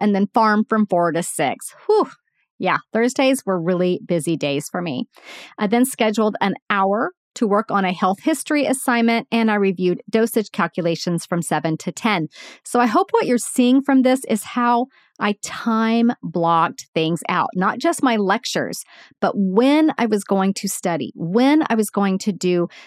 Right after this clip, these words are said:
specific practice, like for dosage calculations, when I was going to do my online modules. Time blocking <laughs> is absolutely key. And then on Friday, I taught a private yoga session early in the day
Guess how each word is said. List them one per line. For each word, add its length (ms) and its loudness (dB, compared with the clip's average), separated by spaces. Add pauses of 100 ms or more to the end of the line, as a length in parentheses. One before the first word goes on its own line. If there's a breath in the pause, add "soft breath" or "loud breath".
specific 680 -4 (100)
practice, 600 -2
like 160 -6
for 100 -4
dosage 480 -2
calculations, 720 -4
when 340 2
I 60 2
was 160 0
going 240 -2
to 120 -8
do 180 -2
my 160 -2
online 340 -2
modules. 500 -2 (220)
Time 380 0
blocking 600 2
<laughs> 60 -8
is 240 0
absolutely 1200 0
key. 460 -4 (560 loud breath)
And 140 2
then 140 4
on 140 2
Friday, 500 2 (360)
I 120 -2
taught 340 -2
a 60 0
private 420 -2
yoga 300 0
session 420 0 (140)
early 480 4
in 100 4
the 80 4
day 320 2